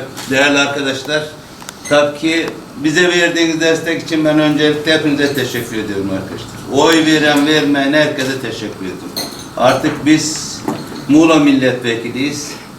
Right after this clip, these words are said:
Her tarafta çalışacağız arkadaşlar. Yedi milletvekili olsa da Muğla'da artık yük iki milletvekilinin omuzunda. Biz bunun bilincindeyiz. Onun için çalışacağız.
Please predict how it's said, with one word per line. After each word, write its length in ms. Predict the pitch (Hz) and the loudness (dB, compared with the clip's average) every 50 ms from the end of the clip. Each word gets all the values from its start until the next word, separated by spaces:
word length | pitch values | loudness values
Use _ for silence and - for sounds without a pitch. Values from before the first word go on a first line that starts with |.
| - - - - - - | -18 -18 -18 -14 -4 2
Her 280 | 143 151 143 143 - | 2 4 4 2 2
tarafta 440 | 147 131 127 127 - - 123 117 117 | 2 2 2 2 2 0 -4 -6 -6
çalışacağız 580 | - 113 107 101 101 - - 110 98 95 92 90 | -4 -4 -4 -6 -6 -8 -8 -6 -6 -4 -4 -6
arkadaşlar. 520 | 87 - - - 92 - - - 123 123 123 - - - - - - - - - - | -8 -8 -8 -10 -10 -10 -8 -8 -8 -8 -8 -8 -12 -14 -16 -16 -16 -16 -8 -2 0
Yedi 260 | 127 147 151 151 190 | 2 2 4 2 2
milletvekili 760 | 190 190 180 170 165 160 143 - - 151 151 143 143 135 143 | 2 2 2 2 2 2 0 0 0 0 0 0 0 -2 0
olsa 400 | 143 143 143 - - 165 156 147 | 0 0 0 0 0 0 0 2
da 120 | 151 143 | 2 2
Muğla'da 440 | 147 151 147 143 135 131 131 135 139 | 2 2 2 4 4 4 4 6 4
artık 280 | 139 135 135 143 151 151 - - | 4 4 2 -2 -6 -8 -8 -6
yük 160 | 147 147 - - - - - - - - - - - 131 | -6 -4 -4 -6 -8 -10 -14 -16 -16 -16 -16 -14 -12 -12
iki 240 | 127 - 160 151 | -8 -4 -2 0
milletvekilinin 920 | 143 139 135 131 127 127 123 - - 120 113 101 110 113 - 107 107 107 110 | 2 2 4 4 2 2 0 0 -2 -2 -2 -2 -2 -4 -6 -4 -4 -4 -4
omuzunda. 580 | 110 104 101 98 95 104 110 117 127 135 135 123 | -4 -4 -6 -6 -8 -8 -6 -4 -2 -2 0 0
Biz 220 | 135 135 127 117 | 0 0 2 2
bunun 280 | 123 127 127 123 110 110 | 0 0 0 0 0 -2
bilincindeyiz. 720 | 110 107 104 101 98 101 101 95 95 117 123 127 127 - - - - - - - - - - - - | -4 -4 -4 -4 -4 -6 -6 -4 0 0 0 0 0 -4 -6 -10 -12 -14 -14 -14 -14 -14 -10 -4 0
Onun 200 | 123 139 143 143 | 4 6 6 6
için 420 | 143 143 - 143 139 135 135 135 - - - | 6 4 2 0 0 0 -2 -2 -6 -6 -2
çalışacağız. 840 | - 143 131 131 131 127 - - - - 139 139 147 147 151 - | 2 2 2 2 0 -2 -6 -10 -8 -4 0 2 2 2 2 0